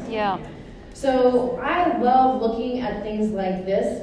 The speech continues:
Speaker 2: because it clarifies and helps me focus, right? They say where there is no vision, the people will perish. This is the vision. Like, I have this up every day. I look at this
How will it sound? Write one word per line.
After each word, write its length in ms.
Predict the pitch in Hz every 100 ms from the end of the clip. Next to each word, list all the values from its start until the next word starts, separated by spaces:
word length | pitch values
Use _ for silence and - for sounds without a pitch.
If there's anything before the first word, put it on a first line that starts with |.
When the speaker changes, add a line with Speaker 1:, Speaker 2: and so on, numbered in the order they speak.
| 220
Speaker 2:
because 560 | - 220 208 202 202
it 220 | 208 208
clarifies 680 | 226 240 240 233 214 190 190
and 200 | 190 190
helps 320 | 190 190 185 -
me 200 | 185 180
focus, 500 | 170 165 - - -
right? 580 | 185 220 - - - -
They 100 | 202
say 300 | 226 254 240
where 120 | 214
there 120 | 214
is 140 | 220 220
no 180 | 220 185
vision, 400 | 202 214 220 202
the 80 |
people 240 | 214 202 190
will 140 | 175
perish. 580 | 175 175 175 233 269 - - - -
This 200 | 285 370
is 120 | -
the 120 | 294
vision. 580 | 240 233 214 - - -
Like, 220 | 185 -
I 60 | 269
have 340 | 302 311 254
this 160 | 240 233
up 340 | 226 - - -
every 300 | 214 214 233
day. 340 | 196 208 240
I 220 | 240 269 254
look 160 | 254
at 140 | 247 214
this 140 | 208